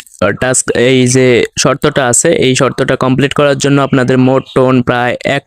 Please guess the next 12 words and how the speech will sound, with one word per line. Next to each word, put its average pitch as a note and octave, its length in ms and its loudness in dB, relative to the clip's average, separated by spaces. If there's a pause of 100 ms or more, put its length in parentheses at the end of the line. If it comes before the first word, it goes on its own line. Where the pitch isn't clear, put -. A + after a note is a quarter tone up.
টোনের D3 340 2
কাছাকাছি B2+ 560 0
এরকম B2 220 0 (100)
লাগতে A#2+ 280 -2
পারে। A#2+ 180 0 (440)
তো C3+ 80 2 (220)
যারা C#3 220 0 (120)
এই D3 60 0 (100)
খরচটা D3+ 360 0 (120)
করে D3+ 200 2 (100)
মিমি D3 300 2
পয়েন্টটা D3+ 320 2